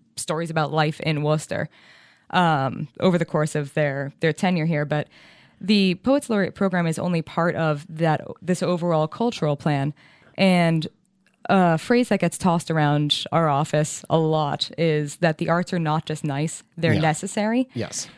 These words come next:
Speaker 1: And I've thought a lot about this. Um, it's probably one of those thoughts I have, like, while falling asleep at night. Um, but working in City Hall, you know, it's, it's a lot of red tape. It's a lot of, like, bureaucracy.
Speaker 2: Sure.
Speaker 1: And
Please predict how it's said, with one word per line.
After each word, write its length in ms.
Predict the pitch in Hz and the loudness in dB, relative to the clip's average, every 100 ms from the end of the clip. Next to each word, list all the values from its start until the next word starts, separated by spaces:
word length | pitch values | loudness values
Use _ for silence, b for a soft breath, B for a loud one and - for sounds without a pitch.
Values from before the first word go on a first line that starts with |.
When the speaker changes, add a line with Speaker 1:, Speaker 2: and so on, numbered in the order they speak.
| - | -2
Speaker 1:
And 540 | 202 180 170 160 156 - | 2 2 2 0 -4 -4
I've 140 | 180 | -2
thought 180 | - 381 | 0 0
a 60 | 277 | 2
lot 240 | 190 170 | 2 2
about 340 | 156 160 160 | 2 0 0
this. 400 | - 139 151 - - - | 0 -2 -2 -8 -16 -10
Um, 520 | - 160 143 147 - 147 _ _ | -2 0 0 -4 -6 -10 _ _
it's 100 | 170 | -6
probably 220 | - 165 | 2 2
one 140 | 165 160 | 2 0
of 40 | |
those 180 | 156 156 | -2 -2
thoughts 240 | 151 156 | -4 -4
I 80 | 156 | 0
have, 220 | 165 151 | 2 2
like, 160 | 151 147 | 0 -4
while 100 | 160 | -4
falling 260 | - 156 156 | 0 0 -2
asleep 300 | - 165 - | -4 -6 -6
at 60 | |
night. 220 | 143 139 - B B B B - | -6 -8 -10 B B B B 2
Um, 560 | 190 170 147 143 143 - _ _ - _ - | 4 4 2 0 -4 -8 _ _ -20 _ 2
but 360 | 190 170 170 - | 4 4 2 0
working 300 | 202 247 269 | 0 4 4
in 80 | 233 | 4
City 260 | 202 175 | 2 0
Hall, 400 | 165 147 135 151 - - | 2 0 -2 -4 -8 -2
you 100 | 190 | 2
know, 80 | 156 | 4
it's, 240 | 175 - - _ _ _ _ _ | 2 -6 -14 _ _ _ _ _
it's 140 | - 262 | -2 2
a 40 | |
lot 160 | 262 202 | 4 4
of 40 | 160 | 0
red 160 | 147 | -4
tape. 240 | 143 143 147 | -6 -6 -4
It's 120 | 175 | -4
a 40 | |
lot 180 | 214 190 | -2 -2
of, 100 | 170 | 0
like, 160 | 165 160 | -2 -2
bureaucracy. 640 | 202 160 143 143 170 - | -2 0 -2 -2 -6 0
Speaker 2:
Sure. 180 | 254 - - B B B | 2 2 -2 B B B
Speaker 1:
And 440 | - 202 190 175 | 2 4 6 4